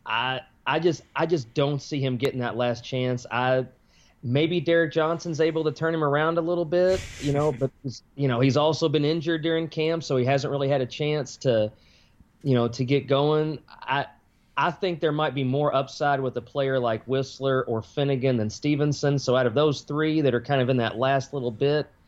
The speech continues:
Speaker 1: I kinda look at him as, as kind of the odd man out amongst those guys.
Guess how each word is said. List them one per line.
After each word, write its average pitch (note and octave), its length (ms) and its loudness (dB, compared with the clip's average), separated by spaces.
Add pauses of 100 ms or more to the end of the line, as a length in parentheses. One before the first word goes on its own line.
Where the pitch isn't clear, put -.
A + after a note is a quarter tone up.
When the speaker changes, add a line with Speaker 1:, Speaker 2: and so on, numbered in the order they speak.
(380)
Speaker 1:
I C3 180 -2
kinda C#3+ 240 -2
look C3+ 240 0
at A#2+ 80 -4
him C3 340 0
as, A2 420 -6 (340)
as A#2 240 -6
kind B2+ 160 -2
of A2+ 40 0
the A2+ 120 2
odd B2 180 2
man A#2 180 -2
out A2+ 200 -2
amongst G2+ 340 -8
those A2 200 -8
guys. A2+ 440 -10